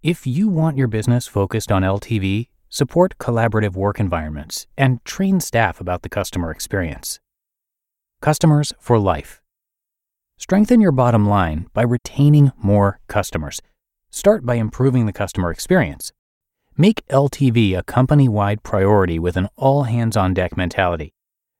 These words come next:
Discover creative ways to enhance customer service. Personalize the experiences whenever possible,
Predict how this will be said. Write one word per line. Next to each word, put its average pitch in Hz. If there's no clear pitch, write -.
Discover 123
creative 120
ways 110
to 123
enhance 123
customer 87
service. 78
Personalize 110
the 98
experiences 92
whenever 87
possible, 87